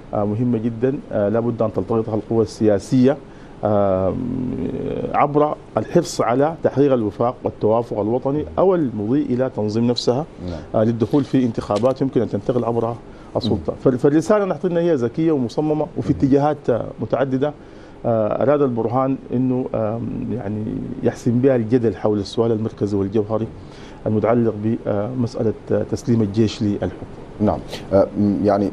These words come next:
Speaker 2: آه، هذه الرسالة مضمونة ومحتواها إن لا بد أن يكون هنالك توافق، آه، وطني، وأن تكون هنالك انتخابات نزيهة، لكن هل يمكن أن تدخل البلاد فعليا، آه، لتحقيق هذه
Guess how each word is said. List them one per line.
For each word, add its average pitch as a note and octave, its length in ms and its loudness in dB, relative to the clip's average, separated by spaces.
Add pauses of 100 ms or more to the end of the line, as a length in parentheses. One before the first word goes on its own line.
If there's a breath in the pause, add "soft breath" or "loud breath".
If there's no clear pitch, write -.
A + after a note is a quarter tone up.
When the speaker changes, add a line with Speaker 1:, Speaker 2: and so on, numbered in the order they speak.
(100)
Speaker 2:
آه، G2+ 180 2
هذه C#3+ 320 2
الرسالة C#3 340 2
مضمونة A#2 340 0
ومحتواها A2 560 2
إن A2+ 120 0
لا A#2 360 2
بد A#2 240 -2
أن G2 180 2
يكون G2+ 220 -4
هنالك G#2 340 0
توافق، G2+ 300 0 (140)
آه، E2 160 0
وطني، G#2+ 380 0 (460 loud breath)
وأن F#2+ 640 4
تكون C3 280 0
هنالك B2 300 0
انتخابات A2 640 2 (100)
نزيهة، F#2 360 -2
لكن B2+ 260 0
هل D#3+ 200 0 (320 loud breath)
يمكن E3+ 180 -2
أن E3+ 80 0
تدخل D#3 260 0
البلاد A2+ 340 2
فعليا، G#2+ 600 0
آه، D2 120 -6 (680)
لتحقيق G#2 600 0
هذه F2+ 380 0